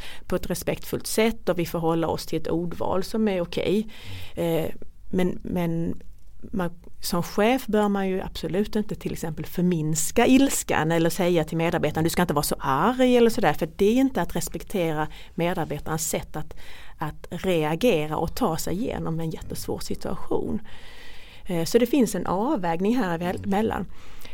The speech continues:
Och är det så att, eh, medarbetaren är väldigt, väldigt arg så kan man ju faktiskt bara säga, jag hör att du är arg. Ska vi fortsätta det här samtalet så kanske vi ska ta en paus. Gå på toaletten, ta ett glas vatten,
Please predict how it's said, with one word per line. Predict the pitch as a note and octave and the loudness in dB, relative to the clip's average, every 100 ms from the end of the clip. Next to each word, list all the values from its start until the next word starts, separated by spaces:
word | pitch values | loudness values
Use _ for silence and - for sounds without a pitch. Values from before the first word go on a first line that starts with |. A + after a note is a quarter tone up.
| - - | -6 -2
Och | - | 2
är | A#3+ D#3+ D#3+ | 4 2 0
det | G3+ | 0
så | E4 A#3 | 2 2
att, | F3+ - - | 2 -2 -4
eh, | G3 | -2
medarbetaren | - G#3+ F#3+ G3 F3+ E3 - F3 | -2 -2 0 0 0 -2 -2 -4
är | D#3 - | -4 -2
väldigt, | E3+ F3+ E3 E3+ | -2 -2 -4 -4
väldigt | - - | -6 -6
arg | - - G#3+ F#3+ - - - | -8 -6 -6 -8 -12 -14 -12
så | - - | -8 -6
kan | - - - | -2 -2 -2
man | F2 | -2
ju | |
faktiskt | - - G3 - | -2 -4 -6 -6
bara | F#3 E3+ | -6 -4
säga, | F3 E3+ | -4 -4
jag | D#3+ | -4
hör | G#3 G#3+ G#3 | -2 -2 -4
att | G3 | -4
du | F#3 | -4
är | - | 0
arg. | G3+ A3+ B3 C#4+ C4+ - - - - | 0 2 0 -2 -6 -14 -14 -12 -10
Ska | - F#3+ | -6 -6
vi | F#3 | -4
fortsätta | G#3+ G#3+ F3 | -4 -4 -4
det | F3 | -4
här | F3 | -4
samtalet | - F3 - F3 E3 | -4 -4 -4 -6 -8
så | |
kanske | - G3+ - | -6 -4 -4
vi | G#3 | -4
ska | - | -6
ta | - - | -8 -8
en | - | -6
paus. | - - - - | -6 -6 -8 -10
Gå | - A#3 A#3+ | -6 -2 -2
på | - | -4
toaletten, | - C4+ B3 - A#3 A#3+ | -6 -4 -4 2 6 6
ta | - F#3 | 4 0
ett | F#3+ | 0
glas | - G#3+ G#3+ | 4 2 4
vatten, | G3+ - - F3+ F#3 | 0 0 -2 0 2